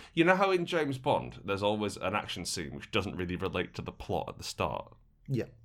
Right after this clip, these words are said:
Speaker 1: A da-da-da-da, that. So you get to have a cool action scene at, at the top, which is like, it's just like, so every character has a little thing they do during, during the action scene. So it'd be like, for the sorcerer, "Okay, here's how you cast a spell.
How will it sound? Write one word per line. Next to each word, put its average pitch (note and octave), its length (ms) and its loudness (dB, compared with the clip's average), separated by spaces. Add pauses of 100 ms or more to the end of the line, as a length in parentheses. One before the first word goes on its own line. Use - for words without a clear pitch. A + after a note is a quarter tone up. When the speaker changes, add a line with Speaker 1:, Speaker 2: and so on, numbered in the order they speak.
(260)
Speaker 1:
A D#2+ 60 -4
da-da-da-da, B2+ 1160 4 (220)
that. E2+ 340 4 (840)
So G#2 380 8 (160)
you B2 120 4
get B2+ 220 8
to B2 100 2
have G2 240 6
a - 40 -10
cool D#3+ 360 8
action G#2+ 320 2
scene E2+ 400 -2
at, - 180 2 (380)
at G#2+ 200 10
the G2+ 60 -8
top, - 280 0
which G2 160 -2
is F#2+ 100 -4
like, F2+ 240 2
it's - 300 -6
just - 120 -6
like, F#2 120 -4
so A2+ 320 4
every B2 260 4
character G#2+ 580 4 (200)
has A#2 300 8
a G#2 60 4
little A2+ 260 4
thing A2+ 460 6
they G#2 160 8
do G2+ 200 6
during, F#2+ 280 2
during F#2 260 2
the F#2 60 2
action - 240 -2
scene. D2 200 -8
So - 120 -4
it'd F2 100 -4
be F#2 120 2
like, F2 220 2
for - 100 -2
the A2 80 4
sorcerer, G#2 560 4 (220)
"Okay, A#2+ 240 2
here's A2+ 240 4
how A#2+ 60 4
you G#2 120 4
cast G#2+ 240 0
a F#2+ 40 -4
spell. D2 340 -4